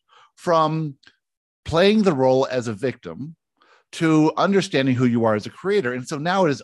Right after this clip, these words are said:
unacceptable for you, because you know too much, if you learned too much, you've come this far,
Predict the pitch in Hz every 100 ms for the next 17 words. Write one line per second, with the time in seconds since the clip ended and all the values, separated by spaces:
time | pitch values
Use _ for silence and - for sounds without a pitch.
0 | - 180 208 - 214 214 - 117 107 113
1 | 123 156 127 139 202 196 _ _ _ 143
2 | 151 117 123 117 110 120 110 131 156 113
3 | 107 107 - 113 135 - 104 - 107 95
4 | - 101 143 196